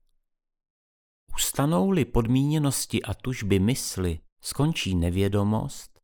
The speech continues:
toužení, odmítání, iluze,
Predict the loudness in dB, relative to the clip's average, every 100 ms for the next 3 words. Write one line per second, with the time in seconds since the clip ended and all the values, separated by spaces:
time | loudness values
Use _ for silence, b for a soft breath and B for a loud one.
0 | _ 2 4 2 0 0 2 0 0 -2
1 | -4 -8 0 2 4 4 2 0 0 0
2 | 0 0 0 -2 -2 -6 -10 -2 0 2
3 | 0 -2 -2 -2